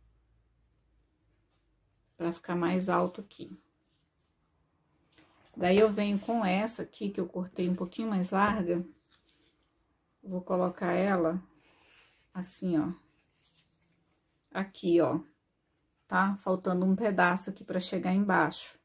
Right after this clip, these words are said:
tá? Pra dar aquele efeito. Deixa eu ver se ela tá.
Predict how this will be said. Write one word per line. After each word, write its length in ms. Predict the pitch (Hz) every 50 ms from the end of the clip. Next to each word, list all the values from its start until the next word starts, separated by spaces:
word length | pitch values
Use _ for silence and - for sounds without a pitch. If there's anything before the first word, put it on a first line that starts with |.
| _ _ _ _ _
tá? 300 | - 180 185 208 233 - _ _ _ _ _ _ _ _ _ _ _ - - _ _ _ _ _ _ _ _ _ _ _ _ _ _ _ _ _ _ _ _ _ _
Pra 180 | - 180 180 175
dar 140 | 170 170
aquele 320 | 180 180 - - 185 185 185
efeito. 720 | 196 196 - - 202 180 175 175 185 - - 196 180 - - _ _ _ _ _ _ _ _ _ _ _ _ _ _ _ _ _ _ _ _ _ _ _ _
Deixa 280 | _ - - - - 170
eu 80 | 170
ver 140 | 175 180 180
se 140 | 185 - 196
ela 140 | 175 170 180
tá. 400 | - _ - 185 180 185 185